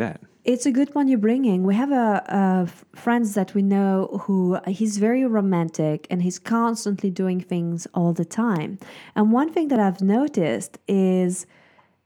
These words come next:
Speaker 2: at first she was loving those things. And now they've been together for, like, three years or so. And I've noticed that sometimes she just goes like, not that she dismisses them. She still goes like, "Oh, thank you," and then kind of moves on. But there is a point where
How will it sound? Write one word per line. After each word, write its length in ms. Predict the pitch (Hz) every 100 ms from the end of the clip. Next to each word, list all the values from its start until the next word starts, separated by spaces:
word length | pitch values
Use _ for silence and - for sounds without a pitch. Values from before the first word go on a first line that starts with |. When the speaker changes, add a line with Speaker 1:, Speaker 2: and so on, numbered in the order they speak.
| _
Speaker 2:
at 140 | 214 214
first 340 | - 285 285 -
she 80 |
was 260 | 202 196 170
loving 480 | 185 196 196 196 190
those 260 | 170 160 -
things. 420 | 156 190 - - _ -
And 120 | 208
now 160 | 240
they've 180 | 262 226 233
been 80 | 220 208
together 280 | 208 202 196
for, 180 | -
like, 180 | 190 175
three 220 | - - 185 185 185 175
years 280 | 165 170 170
or 80 | 170
so. 460 | - 170 175 254 - - - - -
And 160 | 226 226
I've 160 | 208
noticed 500 | 240 311 339 277 -
that 200 | 208 196
sometimes 880 | - - 240 254 214 196 196 190 202
she 100 | -
just 200 | 202 202
goes 200 | 214 190
like, 200 | 190 175 - _ _ -
not 180 | 285 330
that 120 | 339
she 120 | -
dismisses 800 | 220 208 202 - 208 214 214 190
them. 160 | 175 170
She 140 | -
still 180 | 202 254
goes 160 | 226 214
like, 120 | -
"Oh, 120 | 330
thank 300 | 349 392 392
you," 100 | 262 254
and 120 | 226
then 100 | 220
kind 180 | 214 214
of 140 | 202
moves 300 | 208 196 185
on. 320 | 240 254 180 170 - - - -
But 140 | - 226 226
there 180 | 240 269 311
is 80 |
a 60 | 311
point 420 | 294 311 320 269
where 420 | 214 220 214 208